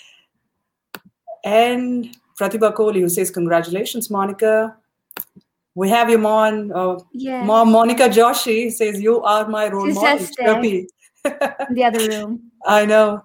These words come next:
Speaker 2: Uh, I had a chance to meet her, and, uh, she's such an
Speaker 1: Yeah.
Speaker 2: amazing mom and an educator who's helping not just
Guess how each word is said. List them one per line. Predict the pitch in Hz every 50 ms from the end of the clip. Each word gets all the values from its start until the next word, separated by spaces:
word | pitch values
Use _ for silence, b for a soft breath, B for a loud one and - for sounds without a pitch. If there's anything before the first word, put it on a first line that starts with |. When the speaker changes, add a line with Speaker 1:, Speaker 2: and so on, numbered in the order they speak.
| _ -
Speaker 2:
Uh, | 190 185
I | 190 214
had | 240 233
a | 220
chance | 233 220 202 202 202 -
to | 208
meet | 196 196 190 190
her, | 202 190 190
and, | 185 185 190 190 185 180
uh, | 170 170
she's | 175 - - 247 -
such | 240 226 233
an | 226
Speaker 1:
Yeah. | 208 190
Speaker 2:
amazing | 190 190 202 208 208 202 226 220 214 214 202 - -
mom | 180 180 185 202 220 240 240 -
and | 208 220 240 277 294
an | 294 254
educator | 247 226 196 208 208 - 214 214 214 214 196 190 185 185 -
who's | 214 190 - -
helping | 226 220 220 254 240 226
not | 233 254 302 294
just | - 302 - - -